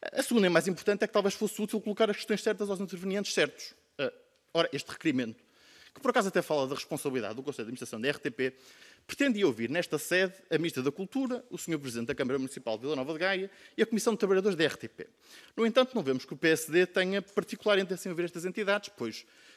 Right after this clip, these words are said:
eh, não se consegue compreender qual é o objetivo de as ouvir depois desta audição que está a decorrer neste momento.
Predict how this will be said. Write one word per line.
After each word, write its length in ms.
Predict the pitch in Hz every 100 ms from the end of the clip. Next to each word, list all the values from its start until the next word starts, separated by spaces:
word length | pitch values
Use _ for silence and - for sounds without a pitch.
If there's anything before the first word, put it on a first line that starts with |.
| _
eh, 140 | 123 135
não 180 | 147
se 80 | 143
consegue 320 | - 139 131
compreender 380 | - 131 143 147
qual 140 | 160 156
é 40 |
o 40 |
objetivo 340 | 147 143 156 131
de 60 |
as 100 | 147
ouvir 240 | 147 143 160
depois 320 | 147 180 165
desta 180 | 160 170
audição 360 | 160 180 180
que 80 | 170
está 140 | - 151
a 20 |
decorrer 260 | - 139
neste 220 | 143 147 160
momento. 320 | 120 98